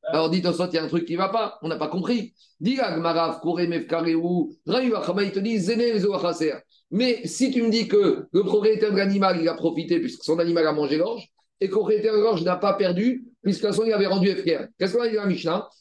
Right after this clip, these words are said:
Mais malgré tout, le propriétaire de l'animal, il doit payer. Mais s'il a mangé du F K R, quand tu consommes du F K R, tu ne payes pas. Dit Tosfot, lo legamre, c'est pas un F K R total.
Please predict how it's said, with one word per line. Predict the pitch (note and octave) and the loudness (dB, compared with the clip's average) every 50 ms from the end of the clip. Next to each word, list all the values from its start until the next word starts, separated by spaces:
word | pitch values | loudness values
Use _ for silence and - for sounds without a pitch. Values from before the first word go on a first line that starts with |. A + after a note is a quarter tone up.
| - | -6
Mais | - F3+ | -4 -2
malgré | G3+ G#3 G#3 F3 G3 G3+ | 0 0 0 0 0 0
tout, | G3 C4 | 0 -2
le | A3 | -2
propriétaire | F#3 G3+ F3+ F#3+ G3 F#3 F#3+ G3+ G3+ F3+ E3+ | -2 -2 0 0 0 0 0 0 0 0 0
de | E3+ | 0
l'animal, | F3 F#3 F#3 F#3 F#3+ G#3 A3+ | 0 0 0 0 0 0 0
il | A3 G3+ | 2 0
doit | G#3+ - - | 0 0 -2
payer. | G3+ G#3+ G#3 F3+ - - - _ _ _ - | -2 -2 0 -2 -2 -4 -8 _ _ _ -4
Mais | - D#3+ D#3 D3+ | -4 -4 -4 -4
s'il | - - A3 A3 A3+ | -4 -2 -2 0 0
a | A3+ | 0
mangé | A3+ A3+ F#3 F#3 G3+ | 0 0 0 0 0
du | F#3+ G3 | 2 0
F | F#3 - - | 0 -2 -2
K | F3+ F3+ E3+ | -2 -2 -2
R, | - - - _ _ _ _ | -2 -4 -12 _ _ _ _
quand | - F#3+ G#3 | -4 -4 -2
tu | - G3 F#3 | -2 -4 -4
consommes | F#3+ G3+ F3+ F#3 F#3+ F#3 | -2 -2 0 0 0 0
du | F3+ E3+ | 2 0
F | - | 0
K | - D3 D3+ | 0 -2 -4
R, | - | -4
tu | - | -2
ne | - | -2
payes | D3 D#3 D#3+ | -2 -2 0
pas. | D#3+ A#3 A#3 A#3 - - _ _ - | 0 0 -2 -2 -8 -14 _ _ -4
Dit | C#3 F3+ A3 G3 | 0 0 2 2
Tosfot, | - F#3+ E3+ - E3 G#3+ A3 F#3 C#3 - - - _ - | 2 0 0 2 2 2 2 2 -2 -6 -14 -12 _ -2
lo | - F3 G3+ B3 D4 E4 D#4 | 2 2 4 4 4 4 4
legamre, | C4+ A#3+ F#3 F#3+ F3 E3 D#3+ D3 C#3+ B2 - - - _ _ _ _ - | 2 2 2 2 0 0 2 0 0 -2 -2 -10 -16 _ _ _ _ -14
c'est | - - - G#3 | -8 -2 0 0
pas | F#3+ B3+ B3+ A#3+ | 0 2 2 2
un | G#3+ G3+ F#3+ F#3 F3 | 4 4 4 4 2
F | F3 - | 0 -2
K | - G3+ F#3+ | -4 -4 -2
R | - - - | -2 -4 -2
total. | - D3 D3 C#3 A2+ A2+ A#2+ A2+ A2 A2+ - | -4 -4 -2 -2 -6 -4 -4 -6 -6 -8 -8